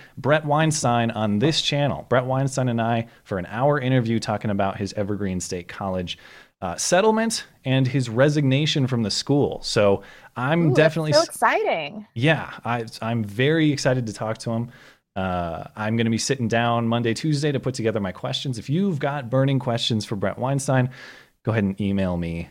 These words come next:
Speaker 1: Matthew L Christensen at gmail dot com, or tweet me, and I'll take a look at what you got. So,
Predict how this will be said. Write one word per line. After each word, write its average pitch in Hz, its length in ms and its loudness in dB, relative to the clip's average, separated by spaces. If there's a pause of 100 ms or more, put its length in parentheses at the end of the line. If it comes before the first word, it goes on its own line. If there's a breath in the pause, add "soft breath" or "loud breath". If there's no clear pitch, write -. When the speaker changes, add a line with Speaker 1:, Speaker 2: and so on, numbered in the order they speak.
(120)
Speaker 1:
Matthew 82 300 -8
L 78 100 -8
Christensen 131 460 -4
at 104 60 -4
gmail 98 320 -2
dot 87 160 -6
com, 165 320 -12
or 123 180 -2
tweet 175 300 -6
me, 107 240 -6 (180)
and 87 180 -10
I'll 87 80 -4
take - 220 -12
a - 20 -14
look 82 160 -14
at 78 60 -18
what - 160 -14
you - 60 -12
got. - 280 -8 (1120 soft breath)
So, - 280 0